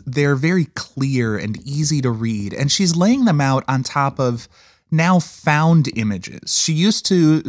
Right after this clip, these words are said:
she started off taking her own photographs, but she moved towards,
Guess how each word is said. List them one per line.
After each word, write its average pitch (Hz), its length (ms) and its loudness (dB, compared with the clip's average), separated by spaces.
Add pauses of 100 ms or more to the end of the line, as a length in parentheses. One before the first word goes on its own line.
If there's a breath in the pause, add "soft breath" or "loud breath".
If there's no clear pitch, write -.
(240)
she - 180 0
started 214 320 2
off 151 240 4
taking 135 320 -2
her 127 160 0
own 117 160 4
photographs, 113 760 -2 (420 loud breath)
but 151 260 2
she - 260 2
moved 208 520 2
towards, 160 800 0